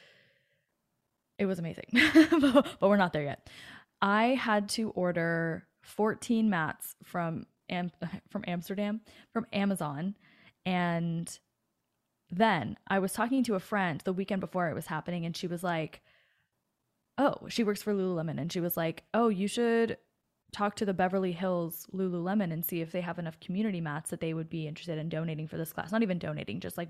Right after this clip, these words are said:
letting you borrow for this class. And I was like, "Oh, that's a good point." So I emailed the Beverly Hills Lululemon and was like, "Hey, I'm doing this event. What do you guys have? Do you have enough,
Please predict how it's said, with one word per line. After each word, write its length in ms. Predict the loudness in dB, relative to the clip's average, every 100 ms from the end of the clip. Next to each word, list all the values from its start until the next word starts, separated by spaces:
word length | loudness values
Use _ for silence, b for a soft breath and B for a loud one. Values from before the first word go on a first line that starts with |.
| -4
letting 220 | -2 -2
you 80 | -4
borrow 280 | -4 -4 -4
for 120 | -6
this 140 | -10
class. 420 | -4 -2 -2 -8 _ B B B -4
And 80 | 0
I 40 |
was 120 | 0
like, 260 | 0 -2 -4 -4
"Oh, 180 | -4 -2
that's 180 | -6
a 40 | -6
good 120 | -6
point." 320 | -4 -4 -6 B B -20 B B -4
So 180 | 4 4
I 100 | 6
emailed 500 | 4 6 6 4 2
the 100 | 2
Beverly 460 | 2 2 2 0
Hills 760 | 2 2 4 2 0 -4 -14 -20 _ _ _ _ -6
Lululemon 640 | 0 2 2 0 0 -2 -2
and 160 | -2
was 160 | -2 -2
like, 220 | -2 -2
"Hey, 440 | -2 2 4 2 2
I'm 100 | -2
doing 160 | -2 -4
this 160 | -4
event. 500 | -4 -2 -2 -4 -6 B B -6
What 80 | -2
do 80 | 0
you 40 |
guys 200 | 0 -2
have? 240 | -2 -4
Do 80 | -4
you 40 | -4
have 140 | -4
enough, 380 | -4 -6 -10